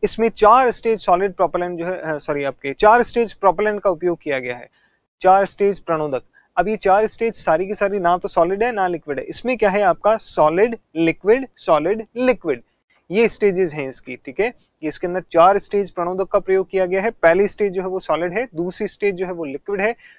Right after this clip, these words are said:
फिर तीसरी stage वापस से solid है और चौथी stage जो है वो liquid है। ठीक है, समझ में आ गया।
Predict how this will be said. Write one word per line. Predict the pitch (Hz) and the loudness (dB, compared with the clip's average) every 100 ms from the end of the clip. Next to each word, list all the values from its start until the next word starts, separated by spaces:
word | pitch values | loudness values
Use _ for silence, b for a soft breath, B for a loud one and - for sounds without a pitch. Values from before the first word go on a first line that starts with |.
| _ | _
फिर | 269 240 | -2 0
तीसरी | 240 233 233 | -2 -2 -4
stage | - 226 196 | -4 0 2
वापस | 180 175 214 | 2 2 0
से | 220 | -2
solid | 202 190 196 208 | -2 -2 -2 -4
है | 240 | -6
और | - 156 | -8 -8
चौथी | - 208 214 202 | -4 -4 -4 -6
stage | - 180 | -4 -4
जो | 170 | -6
है | 165 | -8
वो | 165 226 | -8 -8
liquid | 165 - 165 123 | -8 -6 -6 -6
है। | 113 _ _ _ - | -12 _ _ _ -12
ठीक | 139 | -6
है, | 214 - _ - | -6 -6 _ -12
समझ | 151 156 | -8 -4
में | 170 | -4
आ | |
गया। | 175 | -2